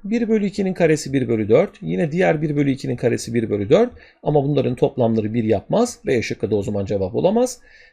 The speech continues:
C'ye bakalım. Kök üç bölü ikinin karesi üç bölü dört,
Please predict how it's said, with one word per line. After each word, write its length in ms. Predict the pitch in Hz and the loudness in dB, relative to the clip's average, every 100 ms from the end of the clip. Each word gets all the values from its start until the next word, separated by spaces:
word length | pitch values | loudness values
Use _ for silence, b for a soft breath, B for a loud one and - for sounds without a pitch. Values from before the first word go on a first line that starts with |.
| _ | _
C'ye 340 | 110 127 180 262 | -2 2 4 2
bakalım. 460 | 285 226 254 311 | 2 4 4 0
Kök 240 | - 156 269 | -4 -4 -4
üç 180 | - | -4
bölü 160 | - 226 | 0 0
ikinin 360 | 220 220 208 208 | 0 0 -2 -2
karesi 520 | 190 175 165 208 226 - | -2 -2 -2 -4 -4 -6
üç 240 | 175 - | -8 -2
bölü 200 | 156 131 | -2 2
dört, 320 | 120 196 - | 2 2 -4